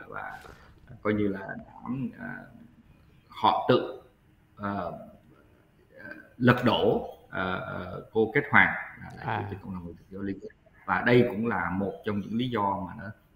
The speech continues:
Speaker 1: gây đến một cái sự chia rẽ khá lớn đối với cộng đồng người Việt Tự do New South Wales nói riêng và cộng đồng người Việt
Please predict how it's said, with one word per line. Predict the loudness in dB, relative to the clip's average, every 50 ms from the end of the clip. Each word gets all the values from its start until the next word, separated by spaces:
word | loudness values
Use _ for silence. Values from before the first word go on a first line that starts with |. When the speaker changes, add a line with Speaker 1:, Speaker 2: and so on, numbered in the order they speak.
| _
Speaker 1:
gây | 6 6 6
đến | 6 2 0 -2
một | -4 -6
cái | -10 -14
sự | -14 -14 -14 -14 -10
chia | -4 -2 -2 -2
rẽ | -2 -4 -6 -6 -8 -10 -10 -12 -14 -18 _ _ _
khá | _ 2 6 8 8
lớn | 10 10 10 10 10 8 4 0 -2 -6 -8 -8 -6
đối | -6 -4 -4
với | -6 -8 -8
cộng | -12 -12 -8
đồng | -6 -6 -6 -6 -8 -10 -8
người | -6 -6 -4
Việt | -4 -6 -6
Tự | -6 -4
do | 0
New | 2 2 2
South | 4 2 4 6
Wales | 6 6 6 6
nói | 4 2 4 6
riêng | 8 8 8 8 6 4
và | 2 0 -2
cộng | -6 -6 -6
đồng | -6 -6 -6 -6
người | -8 -12
Việt | -16